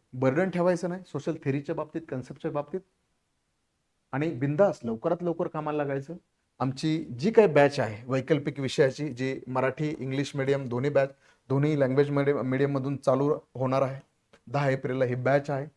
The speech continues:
त्याच्या संदर्भात असणारे जे काही कॉन्टॅक्ट नंबर आहेत ते पण इथं दिलेले आहेत. आणि त्याच्याही पलीकडं जर का तुम्हाला असं वाटलं की कोणत्या ना कोणत्या प्रकारे तुम्हाला अजून काही क्वेरीज आहेत,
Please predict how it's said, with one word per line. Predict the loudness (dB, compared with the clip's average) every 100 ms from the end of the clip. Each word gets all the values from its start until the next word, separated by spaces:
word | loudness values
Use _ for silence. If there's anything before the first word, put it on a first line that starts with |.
| _ _ -2
त्याच्या | 2 2
संदर्भात | 2 4 6 8 8 6 -6 -14
असणारे | -8 -2 4 4 4 -4 -2
जे | 0
काही | 2 2
कॉन्टॅक्ट | 0 2 0
नंबर | -2 -2 0
आहेत | -2 -2
ते | -2
पण | -2 -4
इथं | -2
दिलेले | -2 0 0
आहेत. | 0 -2 _ _ _ -4
आणि | -2
त्याच्याही | 2 6 8 10 10 10
पलीकडं | 8 8 4 2 -4
जर | -2 -2
का | -2
तुम्हाला | -2 -2
असं | -2 0
वाटलं | 0 0 2 0 0 _ _ _ _ -4
की | -4 -4 -14 _ _
कोणत्या | -2 2 2
ना |
कोणत्या | 2 0 2
प्रकारे | 2 4 4 2
तुम्हाला | 2 4
अजून | 4 4 4
काही | 4 4
क्वेरीज | 4 2 4
आहेत, | 4 2